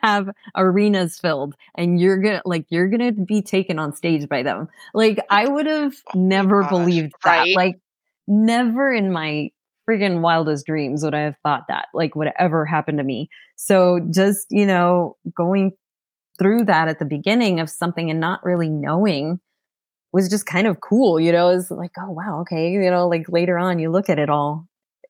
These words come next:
Speaker 1: you know, from the p-, like, the perspective of, like, now.
Speaker 2: Yeah.
Speaker 1: And you just think to yourself, "Oh my God, that was amazing. Like, I
Speaker 2: Yeah.
Speaker 1: can't believe that happened to me," you know? <laughs> It's like, "How did that happen?" You know?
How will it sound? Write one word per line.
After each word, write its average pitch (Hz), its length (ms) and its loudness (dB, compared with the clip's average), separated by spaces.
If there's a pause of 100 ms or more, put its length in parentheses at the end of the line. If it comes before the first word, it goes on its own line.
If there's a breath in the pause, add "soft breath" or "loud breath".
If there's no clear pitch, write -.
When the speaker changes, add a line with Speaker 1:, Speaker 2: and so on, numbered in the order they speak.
(120)
Speaker 1:
you 175 240 2
know, 156 320 2 (120)
from 156 340 0
the 151 80 -8
p-, - 160 -16 (120)
like, 156 260 -2
the 147 80 -4
perspective 160 600 -4
of, 147 160 -2
like, 147 260 -2 (720 soft breath)
now. 156 580 2 (400)
Speaker 2:
Yeah. 175 120 -2
Speaker 1:
And 156 240 0 (320)
you 170 120 0
just 156 160 -2
think 165 160 -2
to - 80 -8
yourself, 151 240 -10
"Oh 160 60 -8
my 160 100 -6
God, 156 220 -4
that 143 100 -6
was 143 140 -8
amazing. 139 840 -6 (160)
Like, 180 420 0 (460 soft breath)
I 170 60 -2
Speaker 2:
Yeah. 196 120 4
Speaker 1:
can't 196 140 2
believe 180 480 2
that 175 180 2
happened 202 420 0
to 160 40 0
me," 156 280 0
you 208 140 4
know? 233 100 2
<laughs> - 520 0
It's - 240 -4
like, 196 280 2 (320 soft breath)
"How 285 140 -10
did 349 140 2
that 156 160 0
happen?" 175 600 -2
You 202 120 4
know? 208 340 0